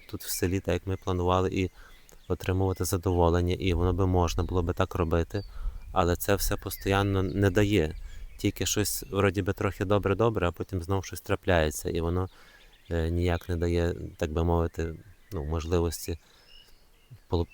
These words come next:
отримувати від того задоволення. Ми вже почали серйозно задумуватись про те, що, можливо, взагалі не будемо тримати ніяких тварин. Е, та, ми втратимо, можливо, якийсь там невеличкий прибуток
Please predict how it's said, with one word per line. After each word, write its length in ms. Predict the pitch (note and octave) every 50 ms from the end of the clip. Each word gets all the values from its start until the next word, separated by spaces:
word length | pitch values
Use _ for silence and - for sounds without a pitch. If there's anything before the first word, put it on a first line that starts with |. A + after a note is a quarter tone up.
| - - - _
отримувати 640 | - F#2+ - - - F2+ F2 F2 E2+ E2 - - F2
від 140 | E2+ E2+ -
того 300 | - F#2 E2 F2 F2+ E2
задоволення. 800 | - F#2+ E2+ E2 F2+ E2+ E2+ E2+ D#2 D2 D2 D2 D2 D2 D2+ D2+ - _ _ _ _ _ _ _
Ми 100 | F#2+ G#2
вже 140 | G#2+ A2+ A#2
почали 460 | - - G#2+ - - A2+ A#2 A2+ G#2+
серйозно 440 | - - - - G#2 A2 A2 - A2
задумуватись 600 | F#2 F#2+ F2 A2 A2 A2+ G#2 G2+ G2 - F#2+ -
про 180 | - - F#2 F2
те, 180 | - A2+ A2+
що, 180 | G#2+ - - F#2
можливо, 400 | F2+ F#2 F2 F#2 A2 A2+ G#2+ G2
взагалі 440 | F#2 F2 G2+ F#2 F#2 G2 F#2 G2 E2+
не 100 | E2 E2+
будемо 280 | F2+ G2+ - F#2+ F2+
тримати 420 | - - F2+ F2 F#2 F#2+ - - F2
ніяких 500 | F2+ F2+ F#2 E2+ C2+ - - D#2 - -
тварин. 440 | - - - - A2 A#2 C3 C#3 - - _ _ _ _ _ _ _ _ _ - - - _ _ _ _ - -
Е, 320 | F2 E2+ E2+ E2+ F2 E2+ - _
та, 180 | - G2 F2+
ми 140 | E2 E2+ F2
втратимо, 600 | E2+ - - G2+ G2 F#2+ - - F2 F2 E2+ E2+ F2
можливо, 440 | F2 F2 E2 D#2+ F2+ F#2+ F2+ F2+
якийсь 280 | E2+ - - G#2 F2+ -
там 260 | - F#2 F2+ F2 E2+ - _ _ _ _ _ _ _ _
невеличкий 600 | F2+ F2 E2+ F2 F2 F#2+ F#2 - - - F2+ E2+
прибуток 600 | - - F#2+ F2+ E2+ B2 B2+ A#2+ - - G#2+ -